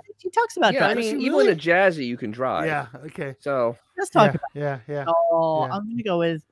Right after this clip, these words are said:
Speaker 1: probably.
Speaker 3: Yeah,
Speaker 1: So
Speaker 3: Need for Speed on PlayStation doesn't count.
Speaker 1: Yeah, okay. So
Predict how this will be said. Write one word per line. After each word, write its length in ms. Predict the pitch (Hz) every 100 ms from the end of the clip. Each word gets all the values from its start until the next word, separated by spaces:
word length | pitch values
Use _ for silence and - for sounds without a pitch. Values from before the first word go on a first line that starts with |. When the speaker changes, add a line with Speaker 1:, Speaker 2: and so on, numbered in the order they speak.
| _
Speaker 1:
probably. 680 | 151 139 139 135 117 - - _ - -
Speaker 3:
Yeah, 140 | 165
Speaker 1:
So 60 | 160 277
Speaker 3:
Need 200 | 226 190
for 100 | 190
Speed 260 | - 202 190
on 160 | 170
PlayStation 520 | - 170 156 156 156 139
doesn't 220 | 139 123
count. 260 | 123 120 _ - _
Speaker 1:
Yeah, 200 | 208 190
okay. 220 | 220 196 151
So 200 | 220